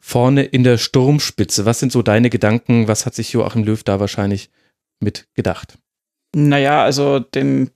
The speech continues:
Speaker 2: Timo Werner kann ich mir ganz gut erklären mit einfach dem Tempogedanken. Ähm, ich
Speaker 1: Mhm.
Speaker 2: gehe von aus, dass, äh, Löw gegen quirlige Mexikaner, antizipierend, war ja dann auch so,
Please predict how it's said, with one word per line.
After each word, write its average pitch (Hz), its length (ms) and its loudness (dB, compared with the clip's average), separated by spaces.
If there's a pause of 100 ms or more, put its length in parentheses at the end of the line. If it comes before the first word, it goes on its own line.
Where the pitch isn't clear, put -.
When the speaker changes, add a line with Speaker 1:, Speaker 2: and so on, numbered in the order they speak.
(180)
Speaker 2:
Timo 139 260 -2
Werner 165 280 2
kann 160 160 -2
ich 151 100 0
mir 143 100 0
ganz 143 200 -2
gut 175 160 -2
erklären 156 540 2
mit - 380 -2
einfach 143 360 -2
dem 139 220 -6
Tempogedanken. 170 760 0 (760)
Ähm, 156 380 2
ich 110 100 -2
Speaker 1:
Mhm. 107 40 -2
Speaker 2:
gehe 151 120 0
von 156 140 0
aus, 151 220 2
dass, - 320 -2
äh, 139 240 2
Löw 143 340 -4
gegen 143 340 0
quirlige 185 680 2
Mexikaner, 165 1080 2 (260)
antizipierend, 180 1040 0
war 135 160 0
ja 175 80 -2
dann 190 180 -2
auch 180 140 -2
so, 180 300 0